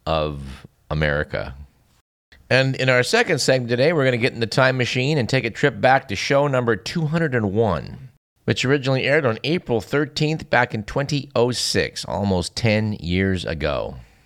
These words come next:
That will be our interview with the authors of Oops, twenty Life Lessons from the Fiascos <laughs> That Shaped America. The twin authors of that were Martin J. Smith and Patrick J. Kiger, and, uh,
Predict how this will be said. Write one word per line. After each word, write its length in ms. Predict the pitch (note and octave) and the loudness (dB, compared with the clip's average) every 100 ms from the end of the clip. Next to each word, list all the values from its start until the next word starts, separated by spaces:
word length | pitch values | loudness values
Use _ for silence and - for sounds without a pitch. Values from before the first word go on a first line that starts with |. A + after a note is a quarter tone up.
| _ _ _ - | _ _ _ 0
That 180 | A#2+ B2 | 2 4
will 80 | |
be 300 | C3 F3 F3+ | 2 2 4
our 180 | E3+ D3 | 4 4
interview 480 | C#3 D3 C#3 C#3 C#3+ | 4 2 2 2 2
with 140 | C3 | 2
the 120 | B2 A#2+ | 0 2
authors 420 | C3+ D3 D3+ B2+ | 2 2 2 4
of 180 | - - | 2 4
Oops, 480 | F3+ C3+ - - - | 2 2 -2 -6 -4
twenty 280 | - C#3 C3+ | -2 0 2
Life 400 | A#2 B2+ B2+ - | 2 4 2 2
Lessons 500 | A#2 C3 C3 B2+ A#2 | 2 2 0 -4 -2
from 200 | A#2+ A2+ | -2 0
the 80 | A2+ | -2
Fiascos 1000 | - A2+ A#2+ C3+ - - D3 C3 B2+ | 0 2 4 4 0 -4 -2 0 0
<laughs> 0 | |
That 160 | G#2+ G2 | -2 -4
Shaped 380 | - A#2+ A2+ G#2+ | -2 -2 0 -2
America. 640 | G#2+ A2 G#2+ - D2+ C2+ - - - - - - - | 2 4 4 0 -4 -6 -10 -20 -20 -20 -20 -20 -14
The 80 | - | -10
twin 240 | E2 G#2+ G#2 | -2 0 2
authors 340 | G#2+ A2 F#2+ | 2 2 0
of 120 | G2+ | 0
that 180 | G2+ G2+ | 2 2
were 100 | F#2 | 0
Martin 400 | F#2+ G#2+ G2 G2+ | 0 2 0 -2
J. 220 | F#2 G#2+ | 0 0
Smith 480 | G#2 - A#2+ C#3 C3 | 0 0 2 2 0
and 240 | F2+ F2 - - | -4 -4 -10 -2
Patrick 440 | G#2+ G#2+ G#2 F2 E2+ | 0 0 -2 -6 -6
J. 420 | F#2 G2+ F#2+ - | 0 2 2 -2
Kiger, 480 | - G#2+ B2 E3 E3+ | 0 2 2 0 0
and, 300 | B2 G#2+ G#2 | 0 0 0
uh, 260 | G#2 G2+ | 0 0